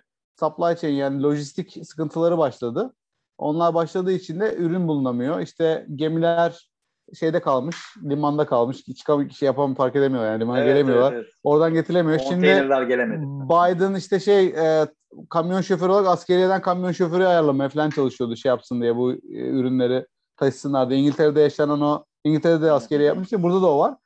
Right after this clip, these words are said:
Speaker 1: Onlardan kaynaklanan fiyat artışları var. Araba fiyatlarında ciddi artış oldu.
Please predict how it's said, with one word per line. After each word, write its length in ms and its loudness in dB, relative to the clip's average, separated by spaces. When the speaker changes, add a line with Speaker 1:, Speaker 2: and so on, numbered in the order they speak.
Speaker 1:
Onlardan 440 2
kaynaklanan 520 0
fiyat 240 2
artışları 440 0
var. 200 2
Araba 340 2
fiyatlarında 580 0
ciddi 240 0
artış 260 -2
oldu. 400 0